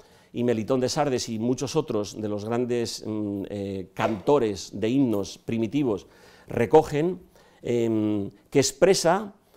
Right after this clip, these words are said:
esa mansedumbre del Cordero en una palabra clave, y es akeda, o akedá. Significa que un cordero que se resista no es válido para el sacrificio,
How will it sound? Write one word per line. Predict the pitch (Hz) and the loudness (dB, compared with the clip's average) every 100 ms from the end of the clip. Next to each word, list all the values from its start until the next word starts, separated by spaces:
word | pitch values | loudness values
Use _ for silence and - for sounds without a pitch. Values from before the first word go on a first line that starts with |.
| _ | _
esa | - 127 | -2 0
mansedumbre | 147 147 139 135 160 127 | 2 2 2 2 4 2
del | 123 139 | 2 2
Cordero | 151 147 156 170 - | 0 2 2 2 0
en | 123 | 0
una | 143 147 | 0 2
palabra | 135 135 117 | 2 2 0
clave, | - 110 92 90 80 _ _ | 0 -2 -2 -10 -12 _ _
y | - 113 | -6 0
es | 147 147 - _ _ | 0 0 -10 _ _
akeda, | 110 110 - 107 95 87 _ _ | -6 -4 -2 -4 -4 -12 _ _
o | - 101 | 0 0
akedá. | 95 104 90 95 - _ _ _ _ _ - _ | 0 -4 -2 -4 -8 _ _ _ _ _ -20 _
Significa | - 131 120 123 156 180 180 - | -10 -4 -2 -2 4 4 2 -6
que | - | 2
un | 131 156 | 4 4
cordero | 170 156 160 135 101 | 6 6 6 4 2
que | - 117 | -2 -2
se | 127 | -2
resista | 117 120 180 - - 202 | -2 -2 -4 -4 0 2
no | 151 | 2
es | 127 | 2
válido | 131 123 113 | 0 0 0
para | 113 | 0
el | 110 | -4
sacrificio, | 113 95 92 87 - | -6 -10 -10 -12 -12